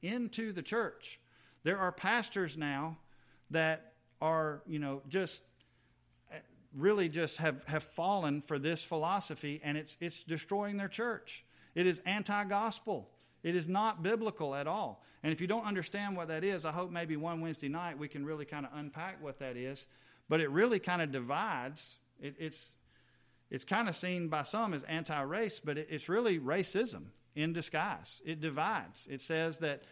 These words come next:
some people are oppressors and some people are oppressed, and that there's nothing you can do about that, and no matter what you feel, think, or believe, you're still an oppressor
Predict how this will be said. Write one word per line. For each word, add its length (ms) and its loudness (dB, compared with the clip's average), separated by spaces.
some 240 0
people 260 -2
are 160 0
oppressors 680 -4
and 180 -2
some 220 0
people 320 -2
are 160 0
oppressed, 640 -2
and 160 2
that 100 -4
there's 220 0
nothing 340 0
you 80 -2
can 160 -2
do 200 2
about 320 -2
that, 220 -4
and 100 -4
no 80 -4
matter 200 -2
what 220 -4
you 100 -6
feel, 320 -4
think, 320 -4
or 80 -2
believe, 680 0
you're 140 2
still 280 2
an 80 0
oppressor 560 -2